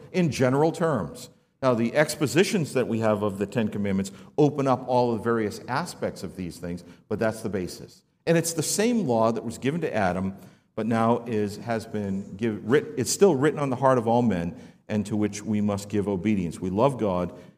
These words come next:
and we love our neighbor. The third paragraph.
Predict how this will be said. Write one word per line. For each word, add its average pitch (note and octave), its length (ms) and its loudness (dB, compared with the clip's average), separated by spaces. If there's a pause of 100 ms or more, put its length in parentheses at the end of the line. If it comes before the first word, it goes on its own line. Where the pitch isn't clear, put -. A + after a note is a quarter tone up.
and G2 80 -8
we F#2+ 80 0
love F2+ 180 -2
our F2 120 -2
neighbor. F2 380 -4 (1120)
The A#2 80 0
third F3+ 340 4
paragraph. F2 540 -2